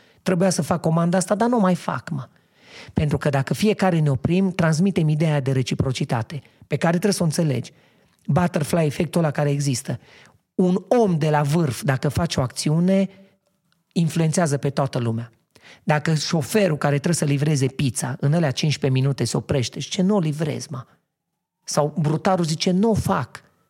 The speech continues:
Nu o fac ca să transmit un mesaj." Flămândul o să simtă. Și s-ar putea f-, flămândul să fie unul care nu,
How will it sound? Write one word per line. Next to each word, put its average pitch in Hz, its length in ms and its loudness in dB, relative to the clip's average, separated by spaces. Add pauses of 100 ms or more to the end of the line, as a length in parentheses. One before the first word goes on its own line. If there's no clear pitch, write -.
(360)
Nu 160 140 2
o 180 40 2
fac 185 260 0
ca 170 100 0
să - 120 -4
transmit 151 400 0
un 151 100 0
mesaj." 143 420 -2 (320)
Flămândul 180 600 2
o 170 40 0
să 165 160 0
simtă. 139 500 -4 (260)
Și - 140 -8
s-ar 139 160 0
putea 147 260 0
f-, - 300 -8
flămândul 147 400 0
să 175 100 -2
fie 180 140 -2
unul 190 160 0
care 185 220 2
nu, 202 420 2